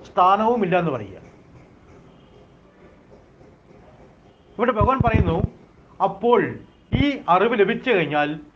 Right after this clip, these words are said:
നീ ഉൾപ്പെടെ എല്ലാ ജീവജാലങ്ങളെയും നിനക്ക് എന്നിൽ ദർശിക്കാനായിട്ട് സാധിക്കും. എല്ലാ, ഈ പ്രപഞ്ചത്തിലെ ഓരോ വസ്തുക്കളെയും ഭഗവാനിൽ ദർശിക്കാൻ സാധിച്ചു കഴിഞ്ഞാൽ നമ്മൾ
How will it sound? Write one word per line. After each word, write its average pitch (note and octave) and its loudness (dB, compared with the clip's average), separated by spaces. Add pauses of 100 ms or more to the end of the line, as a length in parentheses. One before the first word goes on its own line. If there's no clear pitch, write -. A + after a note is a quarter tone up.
(220)
നീ B3+ 0
ഉൾപ്പെടെ G3+ 0 (160)
എല്ലാ A3+ 2
ജീവജാലങ്ങളെയും E3 -2 (680)
നിനക്ക് F#3+ -4 (220)
എന്നിൽ F3+ -2
ദർശിക്കാനായിട്ട് C#3 -4 (240)
സാധിക്കും. G#2 -12 (360)
എല്ലാ, F#3+ -4
ഈ C4+ 2
പ്രപഞ്ചത്തിലെ A#3+ -2
ഓരോ A#3 2
വസ്തുക്കളെയും F3 -4 (240)
ഭഗവാനിൽ B3 0
ദർശിക്കാൻ A#3+ -2
സാധിച്ചു G#3+ -2
കഴിഞ്ഞാൽ F3+ 0 (440)
നമ്മൾ G#3 0